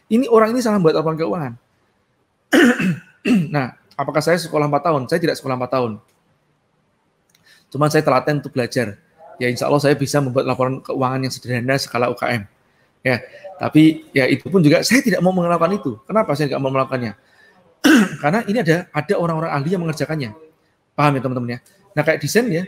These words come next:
saya hanya bisa menilai desain ini bagus tidak bagus, pas nggak pas.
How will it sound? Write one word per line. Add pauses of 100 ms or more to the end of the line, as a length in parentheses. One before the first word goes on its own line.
saya
hanya
bisa
menilai (240)
desain
ini (320)
bagus
tidak
bagus, (160)
pas
nggak
pas.